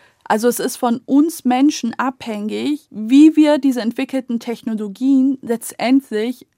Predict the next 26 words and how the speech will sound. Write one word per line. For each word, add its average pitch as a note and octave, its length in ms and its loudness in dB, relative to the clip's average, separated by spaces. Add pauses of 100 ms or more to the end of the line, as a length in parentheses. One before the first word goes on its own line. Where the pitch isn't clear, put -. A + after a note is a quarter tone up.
in A3 100 -6
der G#3+ 100 -2
Praxis A3 760 -6
nutzen. A#3 840 -6
Und A#3+ 320 0
viel B3+ 220 -2
wichtiger C4 420 -4
finde B3 300 -2
ich, B3+ 80 -4
dass - 260 -12
wir B3 60 -2
eine B3 180 0
Zusammenkunft G#3+ 880 -4
schaffen F3+ 460 -12
zwischen G3+ 480 -8
Wirtschaft, C4 480 -6
Politik G#3+ 480 -10
und G#3+ 140 -8
Gesellschaft, G#3 920 -8 (100)
um A3+ 300 0
dann C4+ 600 2
eine A3+ 260 -2
neutrale A3 720 -6
Instanz C#4 560 -10
zu F#3+ 240 -14
haben, G#3 540 -6